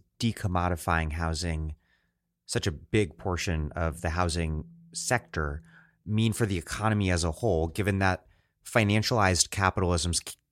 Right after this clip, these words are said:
colonization of, of real estate blew up the global economy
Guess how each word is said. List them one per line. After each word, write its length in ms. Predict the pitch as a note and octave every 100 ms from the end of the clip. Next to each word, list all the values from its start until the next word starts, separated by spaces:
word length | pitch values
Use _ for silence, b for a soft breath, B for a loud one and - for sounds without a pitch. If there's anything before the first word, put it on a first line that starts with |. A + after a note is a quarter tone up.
| _ _ _ _ -
colonization 800 | - B2 A#2 G2+ F#2+ F#2+ - F#2+
of, 280 | F2 D#2+ -
of 180 | - E2
real 180 | A2 C3+
estate 460 | F#2 - F2+ F2+ D#2
blew 320 | G2+ B2 B2
up 160 | A#2+
the 80 | -
global 340 | F2 F2 E2+ F2+
economy 680 | - D#2+ D#2+ D#2 D2+ F2